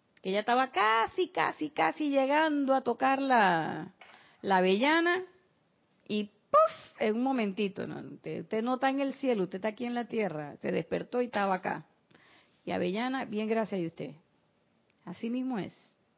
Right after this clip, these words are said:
Usted puede pensar que usted está, mira, y no es así. Por supuesto, uno tiene que llegar a un balance,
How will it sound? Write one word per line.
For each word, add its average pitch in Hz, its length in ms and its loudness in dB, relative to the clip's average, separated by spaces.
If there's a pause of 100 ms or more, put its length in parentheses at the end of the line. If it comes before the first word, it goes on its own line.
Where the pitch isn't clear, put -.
Usted 208 180 -8
puede 247 300 -2
pensar 262 540 -4
que 262 120 -10
usted 254 160 -4
está, 254 240 -4
mira, 294 600 -4 (2750)
y 196 160 -4
no 208 140 -2
es 269 120 -4
así. 302 380 -10 (3000)
Por 294 140 0
supuesto, 269 640 -4 (1200)
uno 262 180 -2
tiene 277 200 -2
que 269 120 -2
llegar 202 240 0
a 226 40 -4
un 226 120 -2
balance, 208 640 -4